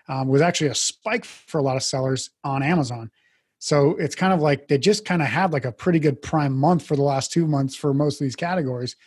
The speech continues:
So they're not really pressing to, like, push this big sales thing right away, 'cause there is gonna be a little bit of a lull, 'cause now that people are allowed to go back in retail stores, I actually just saw a stat that said retail stores were up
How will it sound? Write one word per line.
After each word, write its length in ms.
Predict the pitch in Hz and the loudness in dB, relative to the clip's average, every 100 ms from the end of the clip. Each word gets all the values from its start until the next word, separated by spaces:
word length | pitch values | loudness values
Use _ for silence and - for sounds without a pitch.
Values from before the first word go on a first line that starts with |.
| - - _ - | -20 -20 _ -6
So 200 | - 147 | 0 2
they're 120 | 156 | 4
not 240 | 185 214 | 2 2
really 220 | 156 156 | 4 4
pressing 460 | 139 - 160 - 143 | 2 0 -2 0 -2
to, 120 | 135 | -2
like, 160 | 135 123 | -6 -4
push 280 | - 143 - | 0 0 0
this 120 | 123 | -4
big 220 | - 131 | -2 -2
sales 340 | - 143 139 143 | -2 -2 -2 -4
thing 140 | 127 | -4
right 260 | 123 139 127 | -2 -2 -2
away, 400 | 143 156 123 - _ - | -2 -2 -4 -8 _ -8
'cause 160 | 143 | 0
there 100 | 147 | 4
is 80 | 190 | 4
gonna 140 | 160 139 | 4 4
be 80 | |
a 40 | 139 | 6
little 160 | 143 | 6
bit 80 | 139 | 4
of 80 | 123 | 0
a 40 | |
lull, 440 | 123 151 151 131 - _ - | -2 0 2 0 -4 _ -6
'cause 140 | 131 | 0
now 140 | 143 143 | 2 0
that 100 | 143 | 0
people 200 | 143 139 | 0 0
are 60 | |
allowed 220 | 135 135 | 0 0
to 60 | 127 | -2
go 60 | 135 | -2
back 220 | 127 - | -2 -4
in 80 | 127 | -2
retail 340 | 170 147 127 | -2 -2 -6
stores, 260 | - 131 131 | -6 -6 -4
I 60 | |
actually 300 | 139 139 139 | -4 -6 -4
just 180 | 135 - | -4 -2
saw 220 | 151 131 - - - - | -2 -2 -6 -20 -16 -8
a 60 | |
stat 380 | 123 - 160 180 | -4 0 0 0
that 120 | 147 | -4
said 220 | - 147 131 | -2 0 2
retail 320 | 151 151 139 | 2 2 0
stores 380 | - 143 135 139 | 2 2 2 0
were 200 | 139 147 | -4 -4
up 220 | 147 | -6